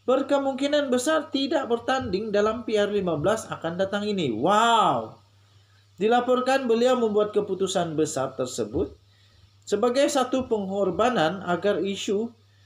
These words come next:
yang menyelubungi dirinya tidak dijadikan modal kempen oleh pihak lawan dalam kempen P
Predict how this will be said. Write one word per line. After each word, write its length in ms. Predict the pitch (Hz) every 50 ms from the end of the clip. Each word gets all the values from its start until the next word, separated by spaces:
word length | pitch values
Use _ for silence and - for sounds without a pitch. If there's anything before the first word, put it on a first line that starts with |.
| _ _ _ _ - 160
yang 240 | 190 233 269 269 262
menyelubungi 960 | 254 226 220 220 214 208 196 180 165 180 180 175 185 185 170 160 160 143 135
dirinya 560 | 175 214 233 240 208 160 139 139 151 185 185
tidak 320 | - 196 190 185 180 156
dijadikan 560 | 147 147 139 156 147 147 147 143 147 143 127 123
modal 480 | 131 151 180 170 190 196 202 190 196
kempen 800 | - 240 247 247 233 208 - - 220 233 214 147 113 101 - - _ _ _ _ _ _ - - - - -
oleh 240 | 143 156 160 165 160
pihak 240 | 160 156 156 151 139 127
lawan 500 | 135 131 131 131 143 165 196 214 226 220
dalam 540 | 175 147 147 147 143 139 139 131 131 127 -
kempen 480 | - 180 202 214 214 - 202 202 196 190
P 100 | -